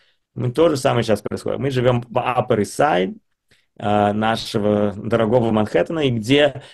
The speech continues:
на нас смотрят, говорят: «Что-то вот тут евреи, тут уже слишком, уже это с Upper East Side'ом, окей? И вам нужно уже двигаться вперёд». И мы говорим: «Да, ты знаешь, что у нас бороться с этим невозможно, это идеология. А,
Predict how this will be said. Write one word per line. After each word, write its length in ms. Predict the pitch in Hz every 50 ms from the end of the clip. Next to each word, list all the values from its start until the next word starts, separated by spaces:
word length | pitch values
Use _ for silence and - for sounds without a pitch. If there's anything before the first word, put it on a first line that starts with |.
| _ _
на 200 | - 127 139 143
нас 160 | 151 156 131
смотрят, 200 | 170 185 196 185
говорят: 160 | 170 180 -
«Что-то 240 | - - 440 - 554
вот 120 | 539 508 -
тут 140 | 494 480 466
евреи, 340 | 480 480 466 466 453 453 440
тут 240 | 427 427 359 - -
уже 400 | 427 415 359 190 202 196 190 180
слишком, 480 | - 196 185 170 - - 135 120 110
уже 100 | 110 107
это 220 | 107 113 107 120 110
с 100 | - -
Upper 260 | 123 - 123 120 120
East 120 | 110 -
Side'ом, 420 | - 120 110 104 104 104 110 110 117
окей? 280 | 113 147 147 151 131
И 140 | 120 139 135
вам 280 | 127 147 156 156 151 143
нужно 340 | 139 135 113 117 123 113 113
уже 140 | 107 107 110
двигаться 360 | 101 107 107 107 104 - -
вперёд». 300 | - - 104 101 95 - _ - - - _ _ _ _
И 100 | - 170
мы 140 | 175 190 196
говорим: 340 | 208 196 190 190 180 - - -
«Да, 160 | - 185 190
ты 180 | - - - -
знаешь, 220 | 156 170 175 151
что 480 | - - 175 160 156 143 135 131 131 123 123 - - _ _ _ _ _ _ _ _ _ -
у 40 | 139
нас 320 | 143 156 160 143 131 -
бороться 520 | 135 127 147 151 160 185 180 185 - 147
с 100 | 131 -
этим 340 | 147 143 139 - 139 127 123
невозможно, 520 | 120 123 123 120 104 117 123 131 147 139 131
это 120 | - 131
идеология. 760 | - - 139 123 117 120 110 104 104 113 113 120 143 160 - - _ _ _ _ _ _ _ _ _ _ _ _ _ _ _ _ _ -
А, 520 | - 104 107 107 110 110 110 110 110 104